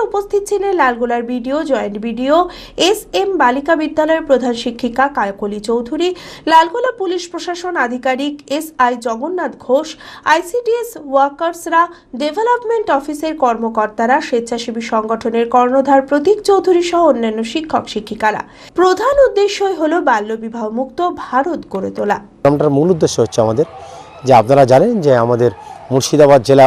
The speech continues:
Speaker 2: already দুটো ব্লককে চাইল্ড ম্যারেজ ফ্রি ব্লক গভর্নমেন্ট ডিক্লেয়ার করেছেন। আমাদের মুর্শিদাবাদ জেলা প্রশাসন হরিহরপাড়া এবং বহরমপুরকে একত্রিশে ডিসেম্বর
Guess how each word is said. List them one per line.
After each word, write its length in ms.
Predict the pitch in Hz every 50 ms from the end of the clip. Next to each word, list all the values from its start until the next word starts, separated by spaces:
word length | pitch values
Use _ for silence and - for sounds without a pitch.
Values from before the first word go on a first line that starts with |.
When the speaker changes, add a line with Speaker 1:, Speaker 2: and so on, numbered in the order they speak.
| 123
Speaker 2:
already 280 | 117 117 120 127 127 131 117
দুটো 140 | 120 113 135 113 101
ব্লককে 320 | 123 123 113 - - 135 123 - - - - - - -
চাইল্ড 180 | - 127 127 131
ম্যারেজ 180 | 131 131 131 120 -
ফ্রি 80 | - 120 107
ব্লক 140 | 120 127 127 110
গভর্নমেন্ট 260 | 117 117 120 123 117 110
ডিক্লেয়ার 240 | 117 - - 151 147 131
করেছেন। 240 | 160 156 - - 196 - - - - - - - - - - - - - - - - - 117
আমাদের 320 | 117 120 120 110 120 120 110 107
মুর্শিদাবাদ 360 | 117 113 - - 135 139 135 120 110
জেলা 140 | 135 147 131 117
প্রশাসন 340 | 131 - 131 123 - 139 139 - - - - - - -
হরিহরপাড়া 420 | - 127 135 143 139 131 139 135 135
এবং 100 | 131 127 117
বহরমপুরকে 540 | 120 127 131 135 131 127 135 127 113 - 135 127 - - - - - - - - - 127
একত্রিশে 320 | 110 - 151 139 - 156 135
ডিসেম্বর 360 | 127 - - 139 139 135 135